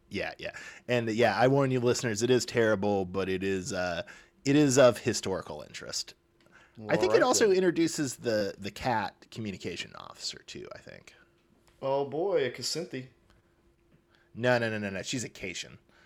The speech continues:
Speaker 2: Cation. Shit.
Speaker 1: Yeah, yeah.
Speaker 2: Wait, what's the difference between Casinthi and Cation?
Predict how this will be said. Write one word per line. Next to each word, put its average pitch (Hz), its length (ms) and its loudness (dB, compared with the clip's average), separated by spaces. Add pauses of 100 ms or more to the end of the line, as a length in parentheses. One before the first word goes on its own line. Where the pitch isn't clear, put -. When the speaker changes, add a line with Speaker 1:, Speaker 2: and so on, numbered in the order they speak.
(300)
Speaker 2:
Cation. 120 500 -2
Shit. - 720 -4
Speaker 1:
Yeah, 101 220 0
yeah. 82 220 -10 (360)
Speaker 2:
Wait, 151 200 0
what's 185 140 0
the 214 60 2
difference 208 240 0
between 175 100 -2
Casinthi 170 440 -2
and 127 80 -6
Cation? 147 420 -4